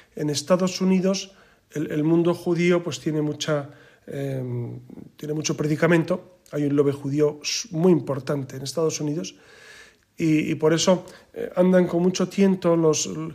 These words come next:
Eh, Estados Unidos siempre ha sido un aliado natural de, de Israel, ¿no? Desde, desde siempre, desde la creación del Estado de Israel. Entonces,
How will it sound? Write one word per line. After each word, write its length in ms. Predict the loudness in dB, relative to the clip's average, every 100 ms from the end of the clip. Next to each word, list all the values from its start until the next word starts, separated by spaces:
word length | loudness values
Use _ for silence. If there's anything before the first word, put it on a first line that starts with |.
| -14 -20 -14
Eh, 220 | -10 -8 -6
Estados 300 | 4 6 6
Unidos 180 | 6 6
siempre 200 | 4 2
ha 20 |
sido 180 | 2 4
un 80 | 4
aliado 520 | 4 4 4 4 4
natural 600 | 2 0 2 6 4 2 -6 -20 -20 -10
de, 560 | -4 0 0 0 -2
de 120 | -2 -2
Israel, 640 | -4 -4 -2 -2 -6 -10
¿no? 140 | -14 -16 -16 -12
Desde, 380 | -10 -8 -8
desde 240 | -6 -4 0
siempre, 260 | 0 0
desde 200 | -2 -4
la 140 | -6 -6
creación 440 | -4 -4 -4 -2
del 120 | -2
Estado 420 | -4 -2 -2 -4 -14 -20 _ -10
de 100 | -8
Israel. 540 | -8 -2 -2 -2 -6 -18 -20 -20 -20 -8
Entonces, 800 | -4 0 2 2 2 2 2 -6